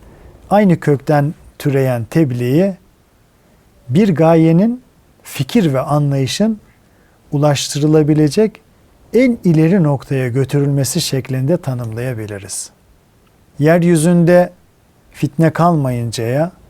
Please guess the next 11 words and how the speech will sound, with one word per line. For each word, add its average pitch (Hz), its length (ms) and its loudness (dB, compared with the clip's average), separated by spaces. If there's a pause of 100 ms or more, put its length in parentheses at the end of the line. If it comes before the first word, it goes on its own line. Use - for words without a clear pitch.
(360)
ve 135 280 -2
din 180 320 2 (640)
tamamen 170 560 0
Allah'ın 151 520 2
oluncaya 135 580 -2
kadar 156 440 0 (640)
mücadele 143 640 2
etmekle 143 540 0
vazifeli 123 500 -4
olan 127 300 -2
Müslüman, 127 680 -2